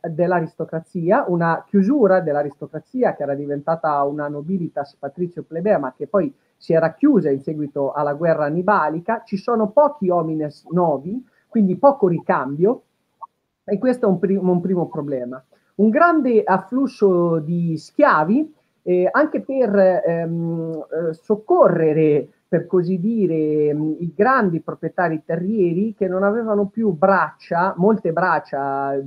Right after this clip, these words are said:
molti braccianti, anche in seguito alla morte di duecentomila soldati durante, eh, la seconda guerra punica. La crescita del latifondo, del latifondo, a cui contribuiscono anche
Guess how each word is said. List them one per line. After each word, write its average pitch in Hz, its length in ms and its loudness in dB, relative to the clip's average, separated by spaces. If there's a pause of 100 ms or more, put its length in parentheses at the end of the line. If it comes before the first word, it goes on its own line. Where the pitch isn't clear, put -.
molti 196 260 0
braccianti, 165 680 -4
anche 214 240 -2
in 240 60 -4
seguito 233 300 -4
alla 175 120 0
morte 196 340 -2
di 156 140 -10
duecentomila 175 1500 -2
soldati 156 720 0
durante, 151 680 -4 (280)
eh, 151 280 0
la 151 140 0
seconda 151 840 -2
guerra 143 960 -2
punica. 220 680 2 (440)
La 233 260 4
crescita 226 800 0
del 247 260 0
latifondo, 185 1160 2
del 160 240 0
latifondo, 170 640 -4
a 302 60 -6
cui 359 200 4
contribuiscono 247 920 0
anche 202 540 0